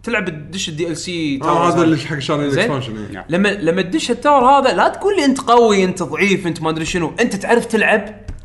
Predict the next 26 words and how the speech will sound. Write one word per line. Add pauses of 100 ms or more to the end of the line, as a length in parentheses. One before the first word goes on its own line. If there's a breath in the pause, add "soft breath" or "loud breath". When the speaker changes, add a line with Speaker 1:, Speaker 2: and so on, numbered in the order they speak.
Speaker 2:
إيه.
Speaker 3:
يب. (480)
Speaker 2:
ه-،
هذه
ال-،
ب-،
Speaker 1:
عرفت؟
Speaker 2:
إيه. (200)
Speaker 1:
تبي،
تبي
تختبر
مهاراتك،
تبي
تختبر،
تبي
تشوف
اللعبة
شنو
ممكن
أنت
تسويها
لما
يكون
ما
عندك
شيء،